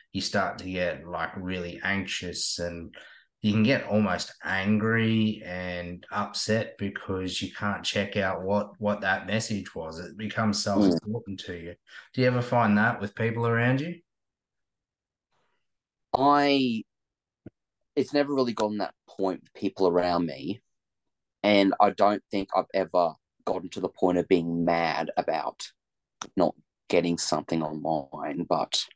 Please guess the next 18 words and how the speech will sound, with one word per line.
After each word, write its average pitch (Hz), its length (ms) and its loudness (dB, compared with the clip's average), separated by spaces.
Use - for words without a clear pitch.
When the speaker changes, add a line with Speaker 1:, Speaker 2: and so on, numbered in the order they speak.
Speaker 2:
I 90 140 8
have 98 240 6
had 87 160 0
experiences 85 800 -6
in 90 180 2
the - 80 4
past - 840 0
that 76 200 2
have 73 320 -2
sort 92 520 6
of 87 200 4
pointed 92 720 2
to - 80 0
something 80 400 -2
like 73 260 -6
that. - 320 -2
But - 220 -4
I, 101 80 4